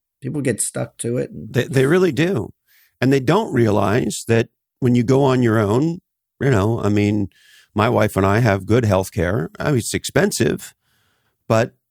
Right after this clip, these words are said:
Speaker 2: I, I've been quit for a long time <laughs> now. <laughs> And to your point, I mean, if you can produce a, um, uh, a healthy income as a unemployed person, so to speak,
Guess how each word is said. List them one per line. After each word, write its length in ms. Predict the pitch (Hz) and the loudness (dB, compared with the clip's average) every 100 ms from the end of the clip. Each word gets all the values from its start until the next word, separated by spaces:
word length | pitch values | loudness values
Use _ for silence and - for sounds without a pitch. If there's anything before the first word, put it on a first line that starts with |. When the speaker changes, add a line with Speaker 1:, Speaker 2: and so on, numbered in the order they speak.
| _ _ - | _ _ -2
Speaker 2:
I, 180 | 117 - | 0 2
I've 200 | 117 120 | 0 2
been 160 | 113 98 | 0 0
quit 280 | 131 - | -2 -2
for 140 | - 110 | -2 0
a 60 | |
long 260 | 107 104 101 | 2 0 0
time 300 | 117 127 143 | 0 0 2
<laughs> 0 | |
now. 100 | 185 - 127 131 - - - | -2 -4 -12 -14 -20 -20 -8
<laughs> 1120 | - - - - - - - 359 - - - - _ - - - - _ | -4 -4 -2 -4 -6 -16 -8 -8 -6 -12 -12 -16 _ -20 -20 -20 -20 _
And 280 | 110 - 110 | 0 0 2
to 80 | 131 | 0
your 100 | 113 | 0
point, 380 | - 175 147 110 | 0 0 2 2
I 20 | |
mean, 200 | 110 101 | 2 2
if 140 | 98 | 2
you 180 | 107 110 | 0 0
can 180 | - 101 | 0 -4
produce 520 | - 98 110 104 - | 0 2 2 0 0
a, 320 | 92 92 101 | 2 2 2
um, 400 | 90 92 92 90 - _ _ _ _ - | 2 0 0 -4 -12 _ _ _ _ -2
uh, 320 | 92 92 90 | 0 0 0
a 60 | 95 | 0
healthy 460 | 101 107 - 90 | 0 0 0 2
income 480 | 110 139 95 92 110 | 2 0 0 -2 -4
as 280 | - 90 90 | -4 -4 -2
a 260 | 87 80 82 | 0 0 -2
unemployed 560 | 92 90 80 101 110 | 0 -2 -2 0 -2
person, 320 | - 76 - 78 | 0 -4 -4 -4
so 160 | 76 | -4
to 80 | 76 | -4
speak, 400 | - 82 80 - | -2 0 0 -4